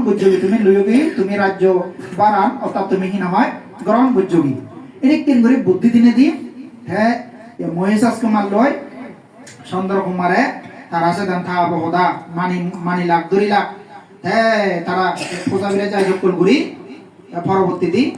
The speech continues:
সাংমা ওদা আদা দুইজন। হ্যাঁ, এ যাদে যাদে, রাজ গরত্তুর, বাইরনে ওই, হুদ্দুর মানে, তারা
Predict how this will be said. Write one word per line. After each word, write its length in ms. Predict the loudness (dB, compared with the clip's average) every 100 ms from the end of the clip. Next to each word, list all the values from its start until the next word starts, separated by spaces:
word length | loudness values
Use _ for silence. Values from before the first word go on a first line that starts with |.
| -12 -20 -20 -10
সাংমা 240 | -8 -4 -2 -2
ওদা 120 | -2 -4
আদা 120 | -2 -2
দুইজন। 360 | -4 -4 -4 -4 -10 -20 -20 -20 -20 -18 -4
হ্যাঁ, 260 | 0 2 0 -2 -4
এ 20 | -2
যাদে 200 | -2 -2 0
যাদে, 240 | 0 2 2 0 -4 -14 -20 -20 -8 -2
রাজ 440 | 2 2 0 -4 -16 -18 -18 -4
গরত্তুর, 540 | 0 0 0 2 4 2 -2 -16 -20 -20 -6
বাইরনে 460 | 0 0 2 0 -2 0 0
ওই, 120 | 0 -2 -8 -20 -20 -20 -20 -20 -4
হুদ্দুর 440 | -4 2 4 4 4 -6 -16 -18 -20 -20 -20 -12
মানে, 200 | -6 -6 -2
তারা 260 | -2 0